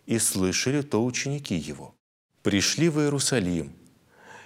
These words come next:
И Иисус, войдя в храм, начал выгонять продающих и покупающих в храме, и столы миновщиков и скамьи продающих голубей опрокинул.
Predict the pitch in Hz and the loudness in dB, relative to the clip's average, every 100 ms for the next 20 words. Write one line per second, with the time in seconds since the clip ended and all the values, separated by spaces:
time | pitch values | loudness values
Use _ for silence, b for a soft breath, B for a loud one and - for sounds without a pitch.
0 | - 92 90 - 131 135 101 95 95 90 | 2 4 4 4 2 2 4 6 6 2
1 | - 95 98 135 98 - B B - 90 | 2 4 4 4 0 -4 B B -2 2
2 | 143 147 147 127 113 120 120 143 143 131 | 4 4 2 4 4 4 6 4 2 0
3 | 123 123 151 151 139 131 131 127 107 147 | 4 4 4 2 0 -2 -4 -4 -2 2
4 | 160 147 - 131 - - 117 139 170 131 | 4 2 0 -4 -4 -2 2 4 4 2
5 | 85 - B B B B 92 - 95 120 | 0 -2 B B B B 0 2 4 4
6 | 123 117 104 - 107 - 135 143 107 - | 4 4 2 0 0 2 2 4 0 2
7 | 98 95 143 139 101 92 120 165 - 117 | 2 2 0 2 2 4 4 2 0 0
8 | 107 98 82 98 139 - - 95 - 143 | 2 2 2 0 0 -4 -2 -2 -2 -4
9 | 127 85 | -2 -4